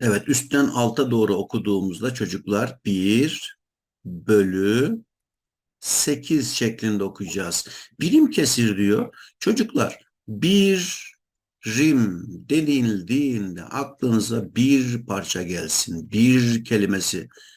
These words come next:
Zaten buradan geliyor birim kesir ismi. Bir parçası. Bir parçası. Kaça bölünmüş olursa olsun. Bir parçasına birim kesir adı veriliyor. Birim kesirlerin her zaman payları birdir.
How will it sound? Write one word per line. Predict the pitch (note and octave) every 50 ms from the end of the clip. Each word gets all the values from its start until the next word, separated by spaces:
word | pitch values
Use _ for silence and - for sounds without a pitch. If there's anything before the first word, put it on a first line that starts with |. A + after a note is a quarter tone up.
| _ _
Zaten | - - G#2+ G2+ G2 - A2+ G#2+ A2
buradan | G#2+ A2 G#2 A#2 A#2+ B2 A#2+
geliyor | A2+ G#2+ G2 G2 F#2+ F#2 F2+
birim | G2+ F#2+ G2+ G2
kesir | G2 - G#2+ F#2+ - - F2
ismi. | E2+ E2 - - F2+ F2 F2 F2 -
Bir | D3 F#3+ G#3+ F#3+ - -
parçası. | - G#2 F2 - - - - - - - - - _ _ _ _ - - _ _ _ _ -
Bir | - A3+ A#3 A3+ -
parçası. | - G2 F2 - - - - - - - - - _ _ _ _ _ _ _ _ _ _ _ _ _ _
Kaça | - - F#3+ F#3 - G#3 A3 G#3
bölünmüş | F3 E3+ E3 E3+ F3+ F#3+ F3+ - -
olursa | C#3+ C#3+ D3 C#3+ - - - D#3+
olsun. | - - A2+ A2+ A2+ A2+ - - - A2+ A#2+ A#2+ - _ _ _ _ _ _ _ _ _ _ -
Bir | G#2 G2+ D3 F3+ G#3+ G#3+ G#3+ A3+ -
parçasına | - - A#2+ G#2+ - - - A2 - - - C#3 D3+ D#3 D#3
birim | A#2+ A#2+ A#2+ D3 D3 C3+ B2
kesir | - A#2+ A#2 - B2+ A2 - - G2
adı | G2 F#2+ G2 F2+
veriliyor. | F#2+ F#2+ F2+ F#2 F#2 A2+ D#3 F#3 G3 -
Birim | A#2+ B2 D3 G3 G3+ -
kesirlerin | - C3+ A#2+ - - A#2 G#2+ G2+ G2 F#2+ F#2 F#2 F#2
her | G2 A2+ - E3+
zaman | D#3 D#3+ D#3+ F3+ F3+ F3+ F3 F#3 G3 G3+ A3 A#3 _ _ _ _ _ _ _ _ _ _ _ _ _ _ _ _ _ _ _ _ _ _ _ _ _ _ _
payları | - - G#2 G2+ G2 F2+ F#2 G2 B2+ B2 A#2
birdir. | F#2+ F#2 E2+ - - - - - - - _